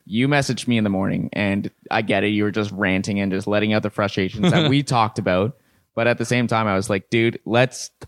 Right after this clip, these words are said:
Speaker 1: pull it together. Like, we
Speaker 2: Mm-hmm.
Speaker 1: gotta fucking pull it together
Speaker 2: Mm-hmm.
Speaker 1: because if we don't right now, like, it's gonna be a shit show."
Speaker 2: Yeah, I was in a dark
Speaker 1: And
Speaker 2: place. I was
Speaker 1: yeah,
Speaker 2: just
Speaker 1: it was, it was
Speaker 2: dejected.
Speaker 1: Yeah, absolutely. And
Speaker 2: Yeah.
Speaker 1: then, like we said, when it was nine twenty, nine twenty-five, when we were right about to go up on stage, like,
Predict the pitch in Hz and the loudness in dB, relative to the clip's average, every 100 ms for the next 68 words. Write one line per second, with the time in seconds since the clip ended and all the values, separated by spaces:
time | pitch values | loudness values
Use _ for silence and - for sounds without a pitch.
0 | _ - - 123 127 - 104 90 - 85 | _ -4 0 0 0 0 0 0 -2 -2
1 | 98 - - 123 117 110 107 110 107 104 | -2 -2 -4 0 2 2 0 -2 0 0
2 | 98 95 113 98 120 107 113 107 113 120 | 0 0 0 2 4 2 0 -2 -2 -2
3 | 98 104 98 110 107 107 120 104 - - | 0 0 0 0 0 0 0 -2 -6 -4
4 | 117 104 101 95 98 - - 175 _ _ | -2 0 0 0 -2 -2 -4 -6 _ _
5 | _ 123 107 127 131 95 101 98 113 - | _ -2 0 2 2 2 0 0 0 -2
6 | - - 123 127 151 104 135 131 - 131 | -8 -6 0 2 2 2 0 -2 0 2
7 | 131 139 - 85 - - 95 120 - 113 | 2 0 -2 -8 -8 -6 0 0 2 0
8 | 123 - 107 104 - - _ _ _ - | 0 0 0 0 -2 -6 _ _ _ -4
9 | 117 120 117 113 - _ _ _ - 120 | 0 2 2 0 -2 _ _ _ -2 0
10 | 131 120 127 90 98 104 113 110 107 - | 0 0 0 0 0 2 2 0 -2 -6
11 | _ _ 92 95 101 113 117 113 - - | _ _ -2 0 2 2 2 0 -2 -2
12 | 117 117 104 104 110 117 110 117 113 104 | 0 2 2 2 0 -2 -2 0 0 0
13 | 107 104 101 - 113 117 113 117 117 110 | 0 0 0 0 0 2 2 0 0 0
14 | 110 104 104 104 123 110 107 - 92 | 0 0 -2 0 0 0 -2 -4 -4